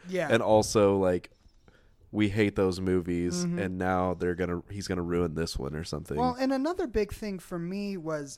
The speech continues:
Speaker 1: at the time, there was still a rumor going around that Brad Pitt was gonna be playing Captain, uh, America. And
Speaker 2: Phasma.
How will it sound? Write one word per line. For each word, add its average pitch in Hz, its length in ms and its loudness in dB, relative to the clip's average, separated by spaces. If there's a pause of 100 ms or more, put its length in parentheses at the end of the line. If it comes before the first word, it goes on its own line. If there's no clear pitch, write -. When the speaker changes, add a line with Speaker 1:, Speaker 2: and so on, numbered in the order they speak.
Speaker 1:
at 269 220 -2
the 175 100 -10
time, 180 760 -6
there 196 120 -2
was 202 140 -6
still 220 240 -2
a 180 60 0
rumor 190 480 0
going 170 340 -2
around 156 460 -4 (400)
that 151 260 -10
Brad 170 460 -2
Pitt 180 340 -8
was 156 140 -8
gonna 160 180 -8
be 147 140 -10
playing 147 500 -12 (380)
Captain, 160 580 -6 (420)
uh, 139 340 -8
America. 156 640 -6 (540)
And 160 460 -10
Speaker 2:
Phasma. 87 500 0